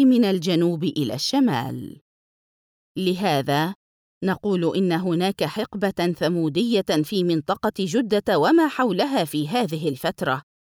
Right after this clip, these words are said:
استنادًا إلى التسلسل التاريخي لحركتهم في الجزيرة العربية، وما تركوه من نقوش ووسوم في الأودية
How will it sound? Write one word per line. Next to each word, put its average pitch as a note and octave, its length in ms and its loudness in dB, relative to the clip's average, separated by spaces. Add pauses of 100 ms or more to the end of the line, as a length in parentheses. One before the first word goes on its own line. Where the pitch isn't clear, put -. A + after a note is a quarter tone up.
(300)
استنادًا D#3+ 760 0
إلى D#3+ 180 -2
التسلسل D3 640 -4
التاريخي E3 800 -2
لحركتهم E3 880 -2
في F3+ 100 -4
الجزيرة F3 680 0
العربية، E3+ 720 0 (500)
وما E4+ 360 4
تركوه D4 520 0
من B3+ 360 4
نقوش A3+ 460 -2
ووسوم F3 880 2
في G3+ 140 -4
الأودية E3+ 600 -2